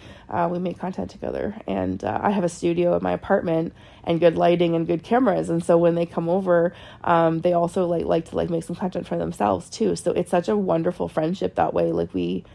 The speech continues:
are mutually excited about it, so, um, it doesn't, doesn't hurt that it's, you know, paying the bills a little bit, you know, so. Um, I'll be honest with you, I've had a blast chatting. I hope you like this concept. I hope to continue this concept, even if,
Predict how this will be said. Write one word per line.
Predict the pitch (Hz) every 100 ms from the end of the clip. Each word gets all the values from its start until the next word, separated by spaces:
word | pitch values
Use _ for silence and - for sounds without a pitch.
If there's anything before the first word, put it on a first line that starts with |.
| - -
are | -
mutually | 170 170 170 170 196 175 170
excited | 170 - 165 180 190
about | 247 269
it, | 311 330 - -
so, | - - - - - - -
um, | 92 92 - 185 -
it | - 185 175
doesn't, | 185 180 202
doesn't | 180 180
hurt | 175 180 -
that | -
it's, | 87 - -
you | 190
know, | 175 175 190
paying | - 185 180
the |
bills | 180 175 170
a |
little | 165 170 165
bit, | 165 -
you | 180
know, | 170 185 -
so. | - 180 196 - - - - - - -
Um, | - 185 185 180 180 180 196 202
I'll | 190 208
be | 254
honest | 269 254
with | 208
you, | 196
I've | 180 190
had | 202 196
a |
blast | 196 180 180 220 -
chatting. | 196 190 190 220 240
I | - 185
hope | 196 190
you | 208 196
like | 185
this | 185 -
concept. | 190 185 196 196 -
I | 190
hope | 190 -
to | 196
continue | 190 - 202 247
this | 185 -
concept, | 185 180 202 202 -
even | 190 190
if, | 180 175 -